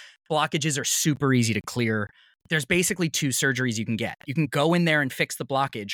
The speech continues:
or bypass the blockage entirely, go into the testicle, extract sperm, use it, and then fix the blockage another time. They don't really do both at the same time 'cause they're completely different surgeries.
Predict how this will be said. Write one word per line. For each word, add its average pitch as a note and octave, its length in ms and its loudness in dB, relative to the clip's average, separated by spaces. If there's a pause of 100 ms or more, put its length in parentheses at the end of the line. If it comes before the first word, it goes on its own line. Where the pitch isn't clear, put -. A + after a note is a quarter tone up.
(120)
or F3 320 4 (260)
bypass G3 440 -2
the F3+ 80 -8
blockage D#3 340 -2
entirely, B2+ 560 -4 (100)
go D3 200 0
into E3+ 120 0
the C#3+ 80 -6
testicle, C3 580 -6 (100)
extract E3 440 -4
sperm, C3+ 540 0 (240)
use D3 360 0
it, F#2+ 160 -10 (320)
and F3 140 2
then F3 140 2
fix - 300 -6
the D3 100 -4
blockage A#2+ 360 -4
another G2+ 220 -8
time. D#2+ 240 -12 (140)
They E3+ 100 4
don't F#3 200 4
really D#3 300 4
do C3+ 160 2
both A#2 320 -2
at C3 100 -6
the A#2+ 80 -4
same A2+ 260 0
time B2 320 -2
'cause C3 120 -8
they're A#2+ 140 -2
completely G2+ 460 -4
different G2 320 -4
surgeries. D3+ 540 -2